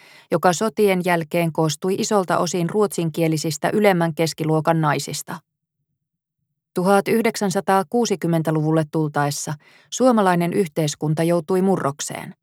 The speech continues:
Naimisissa olevien naisten työssäkäynti yleistyi vauhdilla ja yhä useampi sairaanhoitaja, terveydenhoitaja, kätilö ja lääkintävoimistelija osallistui perheensä elättämiseen.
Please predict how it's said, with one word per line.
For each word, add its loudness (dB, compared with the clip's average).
Naimisissa 2
olevien 2
naisten 2
työssäkäynti 0
yleistyi 2
vauhdilla 0
ja 6
yhä 4
useampi 2
sairaanhoitaja, 2
terveydenhoitaja, 0
kätilö 2
ja 2
lääkintävoimistelija 2
osallistui 0
perheensä 0
elättämiseen. -2